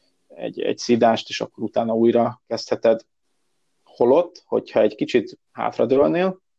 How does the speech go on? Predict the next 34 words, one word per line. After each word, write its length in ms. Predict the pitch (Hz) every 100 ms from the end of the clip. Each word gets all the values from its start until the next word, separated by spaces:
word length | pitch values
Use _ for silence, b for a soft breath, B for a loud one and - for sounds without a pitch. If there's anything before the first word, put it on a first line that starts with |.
| _ _ _
vennél 340 | - 127 120 107
egy 100 | 107
nagy 180 | 110
levegőt, 580 | 107 107 117 127 90 - _ _ _ _ _ _ _ _
sokkal 340 | - - 117
jobban 220 | 110 107
átlátnád 560 | 104 104 - - 113 -
te 100 | 117
is 140 | 107
a 40 | 107
feladatot, 540 | - 117 120 127 117
és 260 | 127 - - _
te 120 | 123
is 100 | 104
meg 180 | 113 107
tudnád 300 | 110 117 113
csinálni, 420 | - 117 120 123
meg, 240 | 117 117 - B B B _ _
meg 280 | - 123 - _
tudnád 340 | - 123 117 113
továbbvinni 500 | 123 107 104 110 110
a 60 |
folyamatot, 480 | 110 120 113 107 104
tudnál 300 | - 110 110
fejleszteni, 560 | 107 110 107 113 - 110
tudnál 320 | 117 110 113
alkotni. 580 | 113 123 - 110 113 117 b b b b
Szóval 260 | - 117
ez 80 | 117
az 120 | 113
alkalmazotti 760 | 113 175 180 147 127 123 - 123
gondolkodásmód, 960 | 117 123 139 139 135 135 135 - 143
ez 160 | 131 123
egy 240 | 135 -